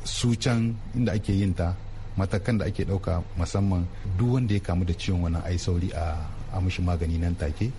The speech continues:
kuma a killace wanda suka kamu saboda kamar yadda na ce muka ciwo ne wanda yake mai yaɗuwa,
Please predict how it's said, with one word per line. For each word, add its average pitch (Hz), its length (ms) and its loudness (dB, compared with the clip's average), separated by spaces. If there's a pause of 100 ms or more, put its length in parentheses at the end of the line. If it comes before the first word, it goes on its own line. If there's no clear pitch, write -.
(380)
kuma 101 200 2
a 101 60 -2
killace 110 640 2 (260)
wanda 95 240 4
suka - 220 0
kamu 87 280 2
saboda 90 320 2
kamar 90 260 2
yadda 87 140 2
na 87 80 2
ce - 100 0
muka 87 200 0
ciwo 92 320 2
ne 82 100 2
wanda 85 220 2
yake 78 280 0 (480)
mai 80 160 4
yaɗuwa, 95 380 2